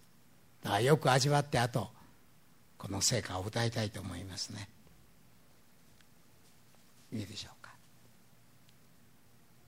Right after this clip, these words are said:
か。貧しい農夫であろうと、裕福な商人であろうと一緒です。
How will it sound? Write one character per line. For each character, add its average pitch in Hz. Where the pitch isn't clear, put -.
か。 120
貧 143
し 185
い 143
農 110
夫 95
で 92
あ 90
ろ 90
う 87
と、 98
裕 170
福 165
な 156
商 143
人 101
で 107
あ 101
ろ 98
う 98
と 104
一 113
緒 156
で 135
す。 -